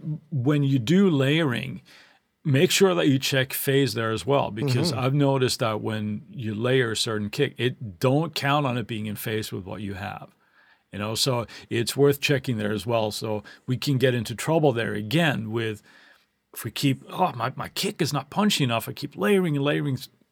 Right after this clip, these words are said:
Speaker 1: kick samples onto it, and you might be making the problem worse.
Speaker 2: Exactly.
Speaker 1: So it's a quick check, right? You just flip the phase on whatever plugin you have, or just
Speaker 2: Or go
Speaker 1: zoom
Speaker 2: in and
Speaker 1: in
Speaker 2: edit
Speaker 1: on it.
Speaker 2: the samples and make sure they're starting in the same direction. <laughs>
Speaker 1: Yeah.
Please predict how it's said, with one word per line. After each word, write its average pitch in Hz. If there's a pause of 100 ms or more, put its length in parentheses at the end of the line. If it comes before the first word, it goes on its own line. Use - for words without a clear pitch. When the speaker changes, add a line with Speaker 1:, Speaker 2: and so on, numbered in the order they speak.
Speaker 1:
kick 185
samples 120
onto 117
it, 110 (260)
and 123
you 123
might 131
be 127
making 117
the 113
problem 110
worse. 113
Speaker 2:
Exactly. 110
Speaker 1:
So 120
it's 139
a 151
quick 175
check, -
right? 110
You 113
just 110 (220)
flip -
the -
phase 117
on 113
whatever 113
plugin 117
you 113
have, 123
or 110
just 160
Speaker 2:
Or 180
go 170
Speaker 1:
zoom 170
Speaker 2:
in 165
and -
Speaker 1:
in 135
Speaker 2:
edit 156
Speaker 1:
on 120
it. 127
Speaker 2:
the 135
samples 135
and 131
make 127
sure 139
they're 120
starting 135
in 127
the 120
same 127
direction. 117
<laughs> - (440)
Speaker 1:
Yeah. 160